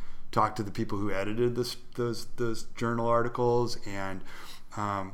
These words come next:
we talked to people whose names were on them. Um, and that led to a lot of the really, uh, core reporting.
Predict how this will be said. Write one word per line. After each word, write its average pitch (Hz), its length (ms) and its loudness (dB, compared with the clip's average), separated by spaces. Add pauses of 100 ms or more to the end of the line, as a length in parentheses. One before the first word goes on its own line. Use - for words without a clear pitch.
(120)
we 113 120 0
talked 101 240 0
to 101 80 -2
people 101 460 -4
whose 98 220 -4
names 98 400 -4
were 117 160 4
on 123 220 2
them. 131 720 -2
Um, 95 580 -4 (580)
and 120 200 2
that 123 280 6 (240)
led 120 300 4
to 113 180 0
a - 20 0
lot 107 300 2
of 104 40 -2
the 104 80 -2
really, 101 440 2 (200)
uh, 98 220 6 (100)
core 110 300 6
reporting. 101 680 0